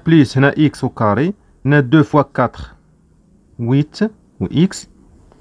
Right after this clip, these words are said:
مع أربعة في أربعة، ستاش، هنا ناقص، نحسب. دونك هادي جوج في جوج، ربعة إكس، ناقص، هنا جوج في جوج في واحد هي ربعة،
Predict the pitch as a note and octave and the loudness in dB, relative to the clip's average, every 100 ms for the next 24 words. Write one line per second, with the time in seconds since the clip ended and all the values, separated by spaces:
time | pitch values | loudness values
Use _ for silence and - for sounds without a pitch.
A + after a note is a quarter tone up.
0 | _ - C3 C#3+ C#3 C#3 A2+ G#2 - - | _ -2 0 2 0 -4 -4 -6 -6 -2
1 | D3 F3+ - - - - _ _ _ _ | 0 0 -4 -16 -20 -20 _ _ _ _
2 | _ A#2 A2+ D#3 E3 D3 - G3 - - | _ -8 -2 0 2 0 0 -6 -6 -18
3 | - D3+ - C3+ - _ _ - C#3+ E3 | -8 -8 -4 -6 -8 _ _ -6 -2 0
4 | D3+ D3+ C#3+ E3 C3+ C3 A#2 A#2+ A2+ A#2+ | 2 2 0 -2 -2 -2 0 0 0 -2
5 | F3+ G3+ - _ _ _ - _ _ _ | -4 -6 -16 _ _ _ -20 _ _ _
6 | _ _ _ _ _ _ _ _ _ _ | _ _ _ _ _ _ _ _ _ _
7 | _ _ _ _ - - _ _ - D3+ | _ _ _ _ -20 -20 _ _ 0 0
8 | - A#2 - C3 C3 D3 C#3+ - B2 D#3+ | 0 -4 -4 -2 0 -2 -4 -6 -4 -4
9 | - D3 A#2+ G#2+ G#2 G#2+ F#2 G#2+ | -2 0 0 -2 -2 -2 0 -2